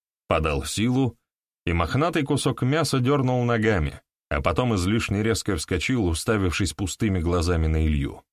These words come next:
"Имя тебе даю Плотва. Ясно?" Конь никак не отреагировал. Слишком примитивный уровень развития.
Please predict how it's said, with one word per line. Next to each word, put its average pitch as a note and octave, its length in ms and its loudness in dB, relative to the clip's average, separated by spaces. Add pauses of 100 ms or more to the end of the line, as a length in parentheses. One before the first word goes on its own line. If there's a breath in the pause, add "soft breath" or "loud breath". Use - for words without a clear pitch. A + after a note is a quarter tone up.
(1400)
"Имя F3+ 600 2
тебе D#3+ 280 2
даю C#3 840 2 (800)
Плотва. F#2+ 680 0 (760)
Ясно?" G2+ 540 -2 (1300)
Конь F#2+ 240 0
никак A2+ 300 0
не A#2 80 2
отреагировал. G2+ 800 0 (680)
Слишком E3 540 0
примитивный C#3+ 560 2
уровень G#2+ 400 2
развития. F2 680 -2